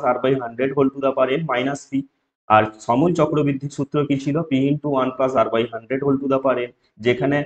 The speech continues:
P হচ্ছে আসল আর এন হচ্ছে সময়, আর হচ্ছে চক্রবৃদ্ধি সুদের হার।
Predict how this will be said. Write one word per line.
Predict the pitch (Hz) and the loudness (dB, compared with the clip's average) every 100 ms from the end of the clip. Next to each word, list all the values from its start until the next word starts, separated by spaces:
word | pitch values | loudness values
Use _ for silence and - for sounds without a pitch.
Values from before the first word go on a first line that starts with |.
| - _ | -6 _
P | - 160 156 | 0 2 2
হচ্ছে | 156 156 | 2 4
আসল | 131 - 175 - _ _ - | 2 2 -4 -4 _ _ -2
আর | 104 110 113 127 | 2 4 2 0
এন | 131 143 | 0 0
হচ্ছে | 143 151 | -2 -6
সময়, | - 139 143 147 | -4 -2 0 0
আর | 123 123 | 2 2
হচ্ছে | 139 135 | 2 -2
চক্রবৃদ্ধি | 156 131 - 135 131 135 | -2 -2 0 -2 -2 -4
সুদের | 131 127 127 | -2 -2 -2
হার। | 123 | -4